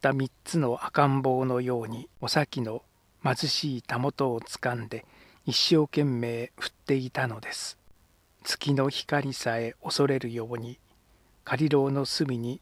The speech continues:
すくんでいたお先、春之丞の言葉が胸に焼き金を当てられる思いだったのでしょう。しばらくはその劇場に応える力もありませんでしたが、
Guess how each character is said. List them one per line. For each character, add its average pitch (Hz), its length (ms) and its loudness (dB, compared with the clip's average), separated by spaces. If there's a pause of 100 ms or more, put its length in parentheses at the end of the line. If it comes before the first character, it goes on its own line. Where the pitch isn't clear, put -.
(120)
す - 160 -6
く 160 120 2
ん 139 120 4
で 131 140 -2
い 127 120 -4
た 123 280 -6
お - 120 -10
先、 - 480 -6 (260)
春 143 240 4
之 156 140 6
丞 120 220 -2
の 117 200 -4
言 127 240 -2
葉 117 160 -2
が 110 200 -8 (420)
胸 139 260 4
に 127 180 0
焼 123 280 -4
き - 20 2
金 139 260 4
を 135 200 0
当 - 140 -2
て 151 100 2
ら 131 160 2
れ 131 140 -2
る 131 160 0
思 135 240 2
い 139 60 -4
だ 123 100 -6
っ 117 60 -10 (160)
た 120 120 -2
の 117 100 -4
で 113 140 -10
し - 140 -4
ょ 110 240 -12
う。 - 40 -20 (220)
し - 160 2
ば 147 140 4
ら 131 100 2
く - 200 -2
は 120 120 2
そ 131 160 -2
の 135 220 2 (140)
劇 - 280 -4
場 135 240 4
に 143 180 2
応 - 220 -4
え 151 160 6
る 135 140 0
力 135 400 2
も 123 160 2
あ 127 60 4
り 131 100 -2
ま 143 100 4
せ 139 180 0
ん 127 120 0
で 110 100 -6
し - 140 -2
た 110 160 -6
が、 113 180 -8